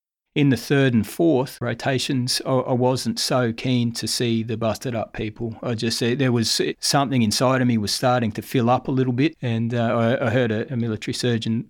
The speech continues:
once refer to a, a bucket of trauma, he described it as, that, that cumulatively fills over years and years and years, and at some point it overflows and things go horribly wrong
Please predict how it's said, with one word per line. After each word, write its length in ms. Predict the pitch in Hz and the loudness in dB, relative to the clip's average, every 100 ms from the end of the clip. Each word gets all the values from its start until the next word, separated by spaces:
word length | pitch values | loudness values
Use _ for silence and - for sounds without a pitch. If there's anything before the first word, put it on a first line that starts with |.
| - | -6
once 300 | 123 117 - | -2 -2 -2
refer 260 | 123 131 113 | -6 -2 -2
to 260 | 113 120 95 143 | 0 -4 -4 -6
a, 260 | 117 - | -6 -6
a 40 | 104 | -8
bucket 480 | 104 113 101 - - | -4 -2 -2 -4 -8
of 240 | 135 107 | -12 -10
trauma, 420 | - - 117 110 | -8 -2 0 0
he 120 | 101 110 | -2 -4
described 580 | 110 - 120 110 107 | -6 -4 0 0 0
it 80 | 110 | -4
as, 340 | 110 101 101 - | -2 -2 -4 -2
that, 220 | 104 101 | -4 -4
that 180 | 107 - | -8 -6
cumulatively 840 | - 127 120 117 113 107 104 110 | 0 4 6 4 4 2 0 -2
fills 480 | 95 - 120 110 107 | -2 0 2 2 0
over 220 | 120 107 | -2 -2
years 320 | 104 113 110 104 | 0 0 0 0
and 80 | |
years 220 | 107 110 110 | -2 -2 -2
and 100 | 107 | -2
years, 200 | 107 104 | -2 -2
and 100 | 101 | -4
at 80 | |
some 180 | - 110 | -4 -4
point 240 | 104 110 104 | -4 -4 -4
it 80 | |
overflows 600 | 110 107 110 123 110 107 - | -4 -6 -8 -6 -4 -4 -6
and 120 | 113 | -8
things 280 | 123 110 - | -6 -6 -6
go 160 | 127 | -6
horribly 400 | 113 113 117 117 | -4 -4 -4 -4
wrong 280 | 117 117 117 | -2 -2 -4